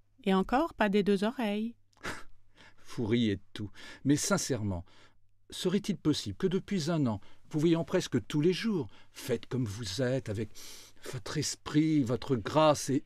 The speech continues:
Speaker 2: et votre beauté.
Speaker 1: Oh, mais mon Dieu, mais c'est bien pis qu'une phrase, c'est une déclaration que vous me faites là. Avertissez au moins. Est-ce une déclaration ou un compliment de bonne année ?
Speaker 2: Et si c'était une déclaration ?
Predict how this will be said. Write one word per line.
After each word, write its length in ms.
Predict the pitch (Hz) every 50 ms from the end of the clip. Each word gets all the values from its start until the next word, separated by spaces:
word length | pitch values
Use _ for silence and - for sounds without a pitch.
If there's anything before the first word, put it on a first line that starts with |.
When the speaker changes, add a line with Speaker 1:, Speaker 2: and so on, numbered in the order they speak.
| - -
Speaker 2:
et 60 | 170
votre 300 | 143 165 156 - - 156
beauté. 420 | 135 143 165 160 - 202 202 185 160
Speaker 1:
Oh, 120 | 233 233
mais 200 | 226 208 147 147
mon 240 | 143 135 131 117 117 - -
Dieu, 340 | - - 131 135 208 185 160
mais 120 | - - - - - - - - -
c'est 260 | - - - - 359 294
bien 300 | - 302 302 302 302 294
pis 340 | - - - 302 311 294
qu'une 240 | - - 302 294 294
phrase, 440 | 285 - - 294 277 269 269 269 247
c'est 240 | - - 294 285 -
une 160 | 302 294 277
déclaration 640 | 277 269 - - 285 269 277 285 - - - 262 254
que 100 | - 269
vous 160 | 247 240 262
me 60 | 247
faites 300 | 226 - 262 254 233 -
là. 140 | 240 240 233
Avertissez 1120 | 226 196 254 262 - - - - 392 403 - - - - - - 294 277 240 214 196 160 165
au 80 | 170
moins. 440 | 165 180 175 170 160 165 165 170 175 - - - - - - - - -
Est-ce 180 | - - - 151
une 120 | 156 165
déclaration 640 | 151 160 156 - 180 185 170 180 190 - - - 466 508 466 359
ou 100 | 269 254
un 80 | 247
compliment 680 | - - - 254 240 - - 269 247 233 226 233 226 220
de 100 | 202 208
bonne 220 | 185 214 208 208
année ? 440 | 208 208 202 202 208 214 214 233 - _ _ _ _ _ _ _ _ _ _ _ _ _ _ -
Speaker 2:
Et 100 | 127 110
si 220 | - - - 190
c'était 300 | 143 - 139 - - 151
une 120 | 135 117 107
déclaration ? 680 | 107 95 - 117 107 90 90 76 - - - -